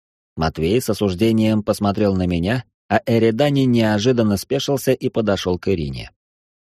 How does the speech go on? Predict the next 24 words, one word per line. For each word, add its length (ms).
Спросив 460
у 60
нее 320
разрешения, 760
он 180
стал 260
водить 340
руками 400
по 180
рисунку, 640
с 120
уважением 560
кивая 420
головой 520
и 80
что-то 260
спрашивая 640
у 100
Иры. 440
Та 140
тихонько 560
отвечала, 640
кивки 300
усиливались, 800